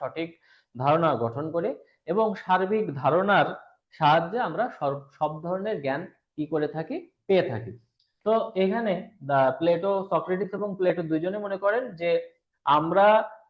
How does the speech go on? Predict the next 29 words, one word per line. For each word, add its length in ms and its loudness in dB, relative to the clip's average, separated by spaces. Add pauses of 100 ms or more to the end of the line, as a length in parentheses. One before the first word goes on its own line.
(120)
বুদ্ধি 600 2
কি 220 -6
করে, 460 4
বুদ্ধি 680 -2
তৈরি 240 4
করে, 540 4
সা-, 100 0
বুদ্ধির 380 0
মাধ্যমে 380 0
সার্বিক 440 0
ধারণা 340 0
গঠিত 320 0
হয়, 280 2 (400)
আর 120 2
এই 260 2
সার্বিক 520 0
ধারণাই 480 0 (240)
আমাদের 360 2
যথার্থ 480 0 (460)
জ্ঞান 340 4
তৈরিতে, 420 0
আহ, 840 2
জ্ঞান 280 4
তৈরিতে 380 0
সহায়তা 520 2
করে 300 0
বা 380 2
ভূমিকা 380 0 (340)
রাখে। 360 2